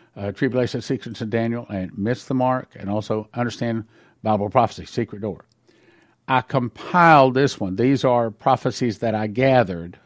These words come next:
from these people, though I think there's only one from me. So, I mean, I didn't write it. I just compiled it, printed it, paid for it to be printed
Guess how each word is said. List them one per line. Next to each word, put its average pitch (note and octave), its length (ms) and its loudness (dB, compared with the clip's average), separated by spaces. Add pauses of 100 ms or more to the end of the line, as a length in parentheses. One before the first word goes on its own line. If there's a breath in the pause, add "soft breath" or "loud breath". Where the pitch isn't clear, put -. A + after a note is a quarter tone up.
from F#2+ 240 -6
these G2 200 -2
people, - 400 -4 (640 soft breath)
though A2+ 840 4 (220)
I G2 80 -10
think G#2 240 -10
there's A2 180 -4
only G2+ 180 0
one F#2+ 220 0
from E2 220 -10
me. E2 220 -6 (260)
So, G2 240 -8
I - 100 -10
mean, G#2+ 200 -2
I A#2+ 140 2
didn't G2+ 220 -2
write B2+ 280 8
it. C3 140 -4 (240)
I A#2 80 -4
just G#2+ 240 -4
compiled G#2+ 440 0
it, - 160 -16
printed G#2+ 340 -4
it, G#2+ 160 -8
paid G#2 220 -6
for G#2+ 100 -10
it G2 40 -6
to F2 60 -12
be G2 140 -8
printed G2 400 -8